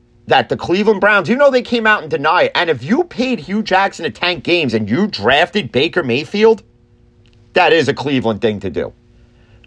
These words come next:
Okay? If Miami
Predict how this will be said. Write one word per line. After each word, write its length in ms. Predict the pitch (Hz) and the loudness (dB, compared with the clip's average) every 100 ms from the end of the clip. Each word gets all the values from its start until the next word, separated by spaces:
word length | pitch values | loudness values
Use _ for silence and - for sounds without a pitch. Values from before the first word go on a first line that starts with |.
| _ - | _ -4
Okay? 320 | 113 120 110 - - - - _ _ _ _ _ _ _ _ _ _ _ _ _ - _ _ - | 0 2 0 -6 -20 -20 -20 _ _ _ _ _ _ _ _ _ _ _ _ _ -20 _ _ 0
If 200 | 208 147 | 2 4
Miami 680 | 196 185 202 262 269 254 | 2 2 2 2 0 -2